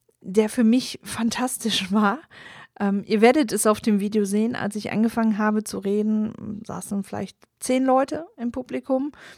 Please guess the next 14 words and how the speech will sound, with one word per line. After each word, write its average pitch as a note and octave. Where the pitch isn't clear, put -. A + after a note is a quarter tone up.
und G3+
nach G3
ein G#3+
paar G#3
Sekunden, G#3
nach G#3+
ein F#3+
paar F#3+
Minuten F#3
war F#3
der F3+
Saal F3+
pickepacke A3+
voll. G#3+